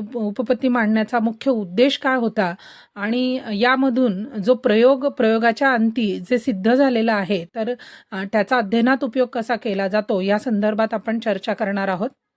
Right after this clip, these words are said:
सर्वप्रथम समष्टीवादी उपपत्ती किंवा समाकारवादी उपपत्ती म्हणजे काय हे बघत असताना, अ, मॅक्स वर्दायमर, अ,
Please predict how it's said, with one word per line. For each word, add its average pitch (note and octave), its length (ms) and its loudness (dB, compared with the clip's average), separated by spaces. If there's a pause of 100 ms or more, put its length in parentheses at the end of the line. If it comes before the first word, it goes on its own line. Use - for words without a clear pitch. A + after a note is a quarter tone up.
(1080)
सर्वप्रथम C#4+ 580 0
समष्टीवादी C4 680 0
उपपत्ती B3 460 -4
किंवा A#3+ 200 -2
समाकारवादी A#3 680 -2
उपपत्ती G#3+ 640 -8
म्हणजे G#3 320 -2
काय G#3+ 300 -2
हे A#3 120 -4
बघत G#3+ 360 -8
असताना, A3+ 520 -8 (360)
अ, G3+ 100 -8
मॅक्स G#3+ 380 -2
वर्दायमर, B3 680 0 (420)
अ, G3+ 280 -8